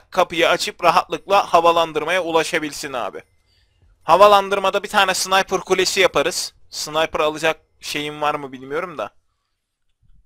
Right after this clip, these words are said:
Havalandırmaya da bir tane sniper kulesi yaparız abi. Etrafa birkaç tane telefon kulübesi yerleştiririz. Onları da şu telefonu dinleyen elemana bağlarız.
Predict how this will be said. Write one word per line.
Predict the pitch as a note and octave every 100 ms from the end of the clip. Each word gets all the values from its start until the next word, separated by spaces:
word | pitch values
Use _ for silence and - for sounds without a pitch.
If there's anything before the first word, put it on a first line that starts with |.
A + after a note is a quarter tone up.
| _ _ _ _ _ _ _ -
Havalandırmaya | D3 E3+ F3+ F#3 F#3 F#3 F3+
da | F#3
bir | F#3
tane | F3+ E3+
sniper | - F3 F3 F3+
kulesi | E3 F3 E3+ F#3
yaparız | G3+ C#3+ B2+ B2+
abi. | A#2+ A#2+ F#3 - - - -
Etrafa | F3+ F#3+ F#3+ F#3
birkaç | F3 G3 F#3
tane | G3 F3+
telefon | F3 F3 E3+ F3+
kulübesi | F#3 E3+ E3+ F#3
yerleştiririz. | E3 D#3 C#3+ C#3 C#3 F3+ E3
Onları | E3 F3 F3
da | D#3
şu | D3
telefonu | D3+ C3+ C#3 C3 B2+
dinleyen | B2+ B2+ B2
elemana | C3 B2+ B2+ B2
bağlarız. | B2 B2 B2+ F#3+ -